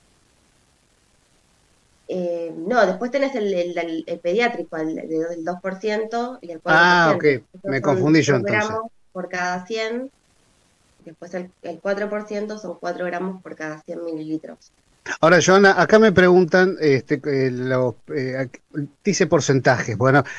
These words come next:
Speaker 2: eh, en cuanto a, a los miligramos, en cuanto a los, a, a la cuestión pediátrica, ¿no? Porque dice, bueno, hasta doce años, ¿cuánto se puede dar a un chico?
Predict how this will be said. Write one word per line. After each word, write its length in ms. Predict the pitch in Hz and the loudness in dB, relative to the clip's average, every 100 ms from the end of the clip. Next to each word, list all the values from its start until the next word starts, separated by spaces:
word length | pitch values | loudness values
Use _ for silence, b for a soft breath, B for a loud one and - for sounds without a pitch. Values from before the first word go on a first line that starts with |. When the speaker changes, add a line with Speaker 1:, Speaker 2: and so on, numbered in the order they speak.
| B B | B B
Speaker 2:
eh, 200 | - 139 | -4 2
en 80 | 147 | 2
cuanto 560 | 135 147 143 139 139 147 | 4 2 4 6 4 4
a, 140 | 135 | 0
a 160 | 139 147 | 2 0
los 100 | 135 | 0
miligramos, 760 | 143 139 147 160 180 185 156 | 0 0 2 4 2 2 -4
en 200 | 156 131 | -8 -12
cuanto 260 | 123 135 123 | -6 -4 -2
a 40 | |
los, 120 | 127 127 | -2 -4
a, 280 | - 131 120 | -2 0 0
a 40 | 120 | -2
la 140 | 117 | -4
cuestión 320 | 127 - 151 | -6 -2 0
pediátrica, 680 | 147 135 127 113 104 107 123 | 4 4 4 0 -6 -12 -2
¿no? 200 | 170 196 | -2 0
Porque 260 | 160 127 | -2 0
dice, 220 | 143 139 156 | 0 0 0
bueno, 260 | 147 127 - B B | 0 0 -6 B B
hasta 260 | 147 151 185 | -6 0 4
doce 260 | 226 - | 4 4
años, 240 | 214 233 185 | 2 2 -2
¿cuánto 300 | 190 175 170 | -4 -4 -2
se 120 | 151 | -4
puede 280 | 131 160 151 | 2 6 6
dar 180 | 131 120 | 6 2
a 40 | |
un 80 | 113 | -2
chico? 480 | - 120 107 104 95 | -6 -8 -8 -12 -12